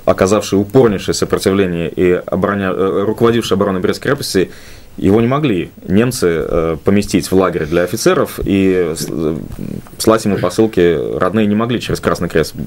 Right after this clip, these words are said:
Ясно, что его убили. Его расстреляли, опять же, как и еврея, и комиссара, и руководителя обороны, да. Где его расстреляли?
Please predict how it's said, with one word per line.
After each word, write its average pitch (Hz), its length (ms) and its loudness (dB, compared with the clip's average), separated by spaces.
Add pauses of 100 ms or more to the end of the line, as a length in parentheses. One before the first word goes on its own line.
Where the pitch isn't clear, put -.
Ясно, 104 380 2
что - 160 0
его 92 240 4
убили. 87 460 -2 (240)
Его 92 160 4
расстреляли, 101 680 -2 (360)
опять 98 260 2
же, 85 220 -4 (420)
как - 380 -2 (160)
и 95 80 -2
еврея, 95 640 2
и - 20 -4
комиссара, 92 680 0
и 101 240 0
руководителя 87 540 0
обороны, 78 400 -2
да. 92 220 0 (420)
Где 98 180 2
его 139 120 2
расстреляли? 85 540 0